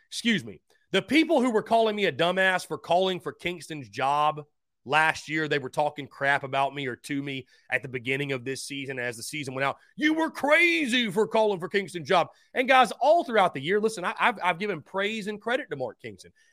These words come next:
And I'm not sitting here on this Monday calling for Mark Kingston's job. But the irony that those same folks who were ragging me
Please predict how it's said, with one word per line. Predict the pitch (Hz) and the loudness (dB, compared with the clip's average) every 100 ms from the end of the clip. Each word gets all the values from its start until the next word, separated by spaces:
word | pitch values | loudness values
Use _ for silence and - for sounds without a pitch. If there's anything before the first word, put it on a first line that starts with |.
| - | -4
And | 196 | 0
I'm | 190 170 170 | 0 -2 -4
not | 170 269 359 - | 0 2 2 0
sitting | - 139 127 | -6 -6 -6
here | 131 127 | -6 -6
on | |
this | 120 - | -6 -10
Monday | 120 139 170 | -6 -2 -2
calling | 196 254 330 311 | 0 0 0 -2
for | 151 | -8
Mark | 135 123 - | -6 -8 -8
Kingston's | 127 - 170 151 | -10 -10 -14 -2
job. | 262 180 - _ _ _ _ _ _ _ _ _ _ _ _ | 0 0 -2 _ _ _ _ _ _ _ _ _ _ _ _
But | 226 233 - | 2 2 2
the | 147 190 214 - - | -8 -6 -6 -6 -2
irony | 226 254 254 214 180 143 113 85 _ _ _ _ _ _ _ | 4 6 4 2 -2 -2 -10 -16 _ _ _ _ _ _ _
that | 127 190 190 185 - | 4 6 6 4 -4
those | 110 190 240 277 269 | 2 6 6 4 -2
same | - - 247 247 247 208 | -4 0 2 2 -4 -6
folks | - 214 175 143 - | 0 2 2 -2 -8
who | 180 | -6
were | 170 156 139 | -2 -2 -2
ragging | 151 196 240 233 233 220 | 4 4 4 2 -4 -4
me | 220 285 277 95 | -2 -2 -4 -6